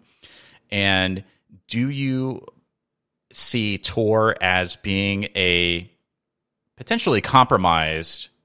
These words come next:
privacy solution when trying to do research or communication with people,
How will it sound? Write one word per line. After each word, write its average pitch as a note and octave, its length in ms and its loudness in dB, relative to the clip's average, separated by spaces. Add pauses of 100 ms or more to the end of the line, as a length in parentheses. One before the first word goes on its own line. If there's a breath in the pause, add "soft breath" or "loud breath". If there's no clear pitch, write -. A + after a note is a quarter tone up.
(1400)
privacy A2+ 580 2
solution F2+ 920 -4 (840)
when G2+ 200 0
trying G2 400 2
to G#2+ 100 -6
do F2 180 -4
research F2 720 -2 (480)
or F#2+ 120 -2
communication F2 800 -2
with D#2+ 140 -4
people, - 560 -4